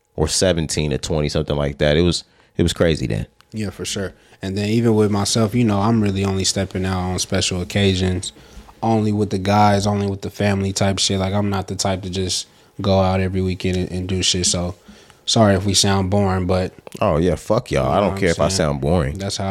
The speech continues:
Speaker 2: I rock, you feel me?
Speaker 1: <clears throat> Um,
Speaker 2: It's safe at home.
Speaker 1: Absolutely. Did you have anything about the week that you wanted to get into still?
Speaker 2: Nah.
Speaker 1: All right. Uh, before we got into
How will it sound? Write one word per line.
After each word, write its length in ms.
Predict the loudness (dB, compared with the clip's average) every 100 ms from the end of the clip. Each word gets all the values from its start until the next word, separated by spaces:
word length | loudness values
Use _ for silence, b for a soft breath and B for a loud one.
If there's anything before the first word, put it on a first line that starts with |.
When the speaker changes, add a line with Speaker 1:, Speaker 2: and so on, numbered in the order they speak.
| -4
Speaker 2:
I 40 |
rock, 420 | -2 -4 -6 -10
you 120 | -12 -12
feel 180 | -10
me? 180 | -8 -8 -12 _
Speaker 1:
<clears throat> 560 | -6 -2 0 0 0 -2 -2
Um, 460 | 0 2 2 0 -2 -10
Speaker 2:
It's 100 | -10
safe 300 | -8 -8 -8
at 120 | -8
home. 240 | -8 -12 -16 _ -4
Speaker 1:
Absolutely. 640 | -2 0 0 -2 -2 -4 -6
Did 160 | -4 -2
you 60 |
have 100 | 0
anything 280 | 0 0 2
about 180 | 2 2
the 80 | 2
week 200 | 0 -2
that 160 | -4
you 60 | 0
wanted 140 | 2 2
to 60 |
get 100 | 4
into 300 | 2 0 -4 -6 -18
still? 340 | -8 -2 -2 -4 -16 -10
Speaker 2:
Nah. 220 | -8 -8 -14 B B -10 -2
Speaker 1:
All 100 | 0
right. 200 | 2 2
Uh, 240 | 2 2 2
before 340 | 0 0 2
we 120 | 2
got 280 | 2 2 2
into 600 | 2 2 2 2 4 2